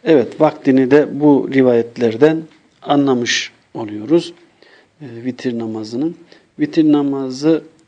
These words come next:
e, yatsıdan ayrı olarak arada bir boşluk bırakılarak yatmadan önce ve şafağın sökmesine kadar kılınabilir. Vitir namazını böyle kılmalıdır.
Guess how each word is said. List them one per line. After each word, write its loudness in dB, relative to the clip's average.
e, -14
yatsıdan -2
ayrı 4
olarak 0
arada -2
bir -6
boşluk -2
bırakılarak -4
yatmadan -2
önce 0
ve -8
şafağın -2
sökmesine -4
kadar 0
kılınabilir. -4
Vitir -10
namazını -4
böyle 2
kılmalıdır. -12